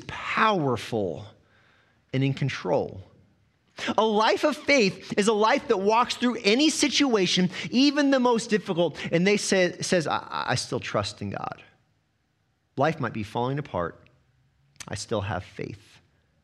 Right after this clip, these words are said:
That's a life that's armed. And then hope. Hope is this idea that, that there is, there is something in the future that I expect to receive. Hope is the idea that says, "You know what?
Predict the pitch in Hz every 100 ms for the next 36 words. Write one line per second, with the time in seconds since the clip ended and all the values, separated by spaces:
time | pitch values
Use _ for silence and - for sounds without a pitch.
0 | _ - - 139 113 117 107 - 98 104
1 | 78 - - _ _ _ _ _ _ _
2 | _ _ _ _ 117 139 117 220 - -
3 | - _ _ _ _ _ _ _ _ _
4 | _ _ _ _ _ _ _ _ - 185
5 | 156 135 160 135 127 120 131 127 113 117
6 | - - - 135 147 151 135 - - -
7 | 151 135 - - 170 196 202 190 - 135
8 | 127 - - 156 156 147 123 117 113 117
9 | - - 131 127 - 113 95 - 104 -
10 | - - _ _ _ _ _ _ _ _
11 | _ - - - 392 480 202 165 - 185
12 | 208 165 160 196 175 175 185 160 170 175
13 | 175 226 -